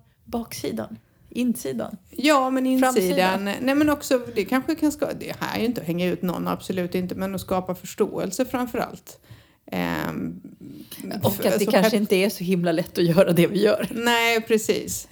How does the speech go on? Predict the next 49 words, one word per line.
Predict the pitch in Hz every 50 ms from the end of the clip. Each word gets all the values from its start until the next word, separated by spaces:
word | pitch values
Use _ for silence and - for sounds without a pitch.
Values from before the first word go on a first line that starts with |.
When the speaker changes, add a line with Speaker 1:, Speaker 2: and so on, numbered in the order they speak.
| 208 - 202
Speaker 2:
Nej, | 214 233 277 269 269 262 285 269
för | 269 226
det, | 220 220
för | 220 240
det, | 220 226 214
åh, | - 196 202 185 175 170 - - - - - - - -
det | 202
där | 175 220 202 185 170 -
kan | - 185 175
vi | 175 170
väl | 165 175 180
dra | 180 180 170 156
en | 160 180
gång. | 170 - - -
Fråga | - - 226 220 214 220 208 - 156
inte | 170 180 180 -
så | - 185
här, | 160 165 -
har | - 190 180
du | 165 190 180 160 160
en | 156 175
utbildning? | - - 185 180 180 - - 165 160 160 - - - - - 196 196 185
Speaker 1:
Nej, | 208 247
Speaker 2:
Jag | 220 180
blir | 190 208
Speaker 1:
nej, | 208
Speaker 2:
bara | 220 202
Speaker 1:
nej, | 233 254
Speaker 2:
förbannad. | 185 180 277 277 277
Speaker 1:
nej, | 277 285 285
inte | 262 240 226
bara, | - 262 240 247
nej, | 247 247 247
nej, | 240 240 196
nej. | 208 208 - -
Den | 247 233 240
här | 254 269
är | -
så | 214 -
Speaker 2:
Alltså. |
Speaker 1:
rolig. | 226 254 226 196 185
Jag | 185
vet | 202 254
inte. | 240 220 - - - _ _ _ _
Under | - 226 277 269 262 254 247 247 -
alla | 220 226 208 208
åren | 196 180 180
så | - 185
här, | -